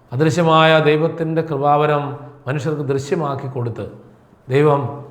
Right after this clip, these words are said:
തൻ്റെ പുത്രനിലൂടെ നടപ്പാക്കിയ ഈ രക്ഷാകര പദ്ധതി ഇന്നും തുടർന്നു കൊണ്ടുപോവുകയാണ്. ഇവിടെ നമ്മൾ തിരിച്ചറിയുന്നു,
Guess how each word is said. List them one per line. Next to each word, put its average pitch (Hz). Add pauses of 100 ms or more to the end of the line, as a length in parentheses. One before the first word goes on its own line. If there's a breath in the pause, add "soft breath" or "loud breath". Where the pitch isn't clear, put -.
(500)
തൻ്റെ 135
പുത്രനിലൂടെ 165
നടപ്പാക്കിയ 147
ഈ 143
രക്ഷാകര 143
പദ്ധതി 131
ഇന്നും 131
തുടർന്നു 139
കൊണ്ടുപോവുകയാണ്. 156
ഇവിടെ -
നമ്മൾ 185
തിരിച്ചറിയുന്നു, 180